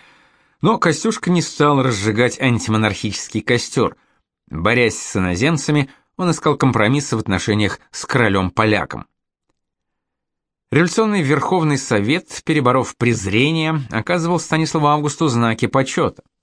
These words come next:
В то же время Костюшка заключил короля в своеобразную блокаду, контролируя его переписку и передвижение.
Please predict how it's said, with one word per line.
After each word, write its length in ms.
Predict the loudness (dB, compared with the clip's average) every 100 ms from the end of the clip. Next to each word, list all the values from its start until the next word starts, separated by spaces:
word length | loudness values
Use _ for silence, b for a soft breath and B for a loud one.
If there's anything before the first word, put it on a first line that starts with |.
| _ _ _ _ _ _
В 40 | -6
то 120 | -4
же 100 | -4
время 340 | 0 0 0
Костюшка 500 | 0 -2 -2 -2 -2
заключил 400 | -4 -2 -2 -2
короля 420 | 0 0 2 0 B B -8
в 60 |
своеобразную 720 | 0 2 4 2 2 2 2
блокаду, 800 | 2 0 0 0 2 2 0 -4 B B _
контролируя 680 | 0 2 4 2 2 2 2
его 260 | 2 2 0
переписку 760 | 0 0 0 0 -4 -4 -2 -2
и 180 | 0 -2
передвижение. 760 | 0 0 0 -2 -6 -12